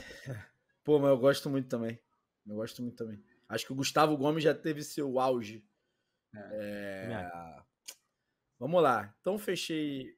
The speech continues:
Speaker 1: meu meio campo, meu ataque. Eu preciso de um zagueiro, um lateral esquerdo e um goleiro, é isso? É, né?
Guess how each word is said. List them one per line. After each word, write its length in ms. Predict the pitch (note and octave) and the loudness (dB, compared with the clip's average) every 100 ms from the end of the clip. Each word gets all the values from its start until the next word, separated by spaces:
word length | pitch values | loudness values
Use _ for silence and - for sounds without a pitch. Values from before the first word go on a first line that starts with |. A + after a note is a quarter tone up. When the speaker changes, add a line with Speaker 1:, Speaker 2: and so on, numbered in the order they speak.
| _ | _
Speaker 1:
meu 140 | B2 C3 | -10 -6
meio 160 | C3+ | -6
campo, 320 | C3+ D3+ F3 D3+ | -8 -8 -10 -6
meu 100 | D3+ | -6
ataque. 540 | C#3 - E3 F#3 - | -6 -4 -4 -4 -8
Eu 80 | D3 | -12
preciso 240 | - C#3 | -12 -14
de 80 | C3 | -10
um 80 | D3 | -4
zagueiro, 460 | D#3+ C#3 D3 F#3 | -2 -2 -4 -4
um 40 | F3+ | -4
lateral 340 | D#3 D#3 D3+ | -6 -4 -4
esquerdo 640 | D#3 - - D#3+ G3 G3 G#3 _ _ _ _ _ _ _ _ _ _ _ | -4 -8 -6 -4 -4 -6 -16 _ _ _ _ _ _ _ _ _ _ _
e 80 | D3 | -6
um 40 | |
goleiro, 340 | F3+ G#3 E3+ D3+ | 0 2 4 4
é 40 | |
isso? 400 | A3+ D#4 - - _ - | 2 -2 -8 -16 _ -8
É, 160 | D#3 | -4
né? 220 | D#3+ B3 | -2 -4